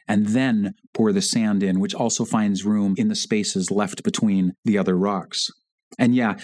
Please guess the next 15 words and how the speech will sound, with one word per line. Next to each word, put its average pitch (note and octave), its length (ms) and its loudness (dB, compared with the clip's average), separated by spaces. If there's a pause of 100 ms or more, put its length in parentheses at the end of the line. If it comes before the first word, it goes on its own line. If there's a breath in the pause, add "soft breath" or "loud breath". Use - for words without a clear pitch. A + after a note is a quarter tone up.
(120)
you E3+ 140 4
might A#2+ 320 0
have G2 200 0
a F#2+ 60 2
little G2 240 0
bit F#2 140 0
of F2+ 80 -4
sand F#2+ 360 -2
left F#2 280 -4
over, F#2 260 -2
but G2+ 160 -2
if G#2+ 160 -4
you A#2 100 0
did C3+ 260 -2
it G3 140 -4